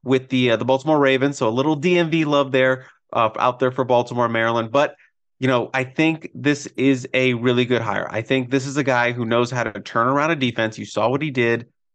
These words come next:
with U C L A in just one season, taking them from,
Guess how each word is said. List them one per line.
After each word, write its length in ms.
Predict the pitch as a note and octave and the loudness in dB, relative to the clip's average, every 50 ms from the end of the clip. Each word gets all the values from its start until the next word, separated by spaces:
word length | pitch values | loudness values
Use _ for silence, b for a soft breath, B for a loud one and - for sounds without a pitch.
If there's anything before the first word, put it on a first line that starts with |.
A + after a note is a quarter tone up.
| _ - | _ -8
with 240 | - A#2 A2+ A2+ - | -4 -4 -4 -4 -4
U 120 | A2+ B2 | -4 -6
C 180 | B2+ B2+ D3 D3+ | -4 -2 0 0
L 180 | D3 C#3 C3+ | 2 4 4
A 240 | A#2+ A2+ A2+ A2 F2+ | 4 4 2 0 0
in 140 | E2 G#2 G#2 | -2 -6 -4
just 240 | F#2+ A2 A2+ - - | -4 -4 -4 -2 -2
one 180 | C#3+ C#3+ C#3 | -2 0 -2
season, 360 | B2+ - B2 A2+ G#2+ A2 G#2 G2+ | -2 -4 -4 -4 -4 -6 -6 -6
taking 300 | - A#2 A2 - A#2 A2+ | -4 -6 -4 -4 -4 -4
them 120 | A2+ G#2+ | -4 -4
from, 400 | - - A2+ A2+ A2 A2 G#2 | -4 -2 -2 -2 -2 -2 -6